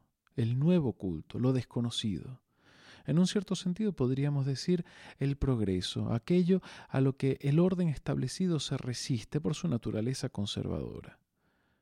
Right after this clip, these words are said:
Esto hace que nuestra empatía esté con las vacantes, <laughs> aquellas que se lanzan a lo desconocido, que danzan en el bosque, que buscan el entusiasmo. Nuestra empatía suele ir con las vacantes, pero en la tragedia nada es fácil.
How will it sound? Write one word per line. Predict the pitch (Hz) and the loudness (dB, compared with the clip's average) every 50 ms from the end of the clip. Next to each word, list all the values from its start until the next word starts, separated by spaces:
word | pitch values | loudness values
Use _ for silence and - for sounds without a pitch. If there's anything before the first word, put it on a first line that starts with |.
| _ _ _ _ - | _ _ _ _ -4
Esto | 156 143 - - 214 220 | -2 -2 0 2 2 2
hace | 214 - - - | 2 2 -2 -2
que | - 117 | -2 -2
nuestra | 110 101 - - 123 | -2 -2 -2 0 0
empatía | 113 113 113 110 107 - - 87 82 78 71 - - - _ _ _ | 0 0 -2 -4 -4 -4 -4 -4 -4 -2 -4 -4 -8 -10 _ _ _
esté | - 131 - - 202 196 | -10 -8 -6 -6 -4 -2
con | - 104 | 0 0
las | 92 101 101 | 0 0 -2
vacantes, | - 95 - 135 139 98 - - - 120 - - | -4 -4 -2 -2 -2 -2 -4 -6 -10 -10 -2 0
<laughs> | 135 - - - - | 0 0 0 0 -4
aquellas | 147 143 - - 165 175 147 139 | -6 -4 -2 -2 0 0 0 0
que | - 135 | 0 -2
se | - - 131 | -2 0 0
lanzan | 123 131 139 143 131 - 127 117 | 0 0 0 0 -2 -2 -2 0
a | 107 | 0
lo | 113 113 | 0 0
desconocido, | 110 98 - - - 110 110 110 - 160 151 127 - - - - - - - - - - 131 - _ | 0 -2 -4 -4 -6 -4 -4 -4 -2 -2 -2 -2 -2 -4 -8 -14 -16 -20 -20 -18 -16 -14 -16 -6 _
que | - 127 123 | 2 4 4
danzan | 120 139 165 180 156 - - 143 131 | 6 6 6 6 6 4 4 2 2
en | 123 123 | 2 2
el | 113 113 113 | 2 0 2
bosque, | 139 175 160 127 - - 127 113 | 2 2 2 2 0 -2 -4 0
que | - 131 | 2 4
buscan | 147 185 180 - - - 170 160 | 6 6 6 4 2 0 0 2
el | 147 139 | 4 4
entusiasmo. | 131 127 131 123 117 - 110 - - 170 180 156 123 113 107 - - | 4 2 2 0 0 -2 -4 -2 0 0 2 2 0 0 -2 -2 -2
Nuestra | 135 139 - - 170 | -2 -2 0 0 0
empatía | 156 - 160 - - 247 - 110 | 0 0 -2 -2 0 0 0 0
suele | - - - 147 143 135 131 | 0 0 0 0 2 2 2
ir | 160 196 208 190 - - - - - _ _ | 2 0 0 -2 -6 -12 -20 -20 -20 _ _
con | - 123 117 117 | 0 2 2 2
las | 110 107 | 0 0
vacantes, | - 87 - - 160 170 135 87 76 - - 117 - - _ _ _ _ _ _ _ _ | -2 -2 0 2 2 4 4 2 0 -4 -12 -20 -20 -20 _ _ _ _ _ _ _ _
pero | - 107 104 107 | -4 -2 -2 0
en | 101 | 0
la | 98 | -2
tragedia | 87 - - 104 - - 98 95 117 135 135 | -2 -4 -6 -6 -4 -2 -2 0 2 2 2
nada | 120 101 90 90 95 | 2 0 0 0 -2
es | - | -4
fácil. | - - 127 110 - - - - - _ _ | -6 -6 -6 -6 -6 -8 -12 -18 -18 _ _